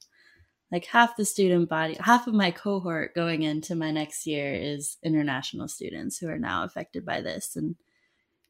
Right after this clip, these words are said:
can't find a way to make it over. So a big sad.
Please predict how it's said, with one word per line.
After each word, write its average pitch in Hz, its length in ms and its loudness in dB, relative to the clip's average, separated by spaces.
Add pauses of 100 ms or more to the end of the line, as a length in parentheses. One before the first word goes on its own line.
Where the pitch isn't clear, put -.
(140)
can't - 300 0
find 165 220 2
a 156 60 0
way 156 160 0
to 151 80 0
make 151 280 -2
it 165 80 -2
over. 156 440 -4 (420)
So 165 380 0 (160)
a 190 80 6
big 180 300 8
sad. 170 480 4